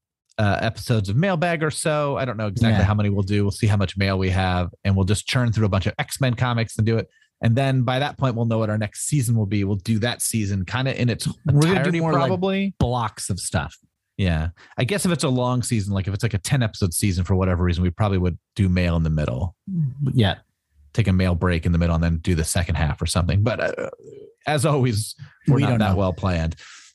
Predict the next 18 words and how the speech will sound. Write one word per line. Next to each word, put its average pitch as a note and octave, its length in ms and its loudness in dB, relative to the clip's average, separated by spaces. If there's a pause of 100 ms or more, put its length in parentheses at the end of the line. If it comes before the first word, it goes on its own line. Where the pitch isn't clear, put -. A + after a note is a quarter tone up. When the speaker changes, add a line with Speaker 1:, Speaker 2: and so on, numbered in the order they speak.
(100)
Speaker 1:
Um, F2+ 380 0
but C3+ 100 0
I D#3+ 60 0
think G3 200 -2
it, D3 200 -2
it C#3+ 160 0
felt D#3 200 -2
disjointed A#2+ 600 0
to G#2 80 0
do, G2 260 0
like, F#2 280 -2
Born A2 180 2
Again, F#2+ 540 0 (680)
which G#2 220 -2
was G2+ 160 2
a, F2 360 0 (220)
uh, - 40 0
uh, E2 500 2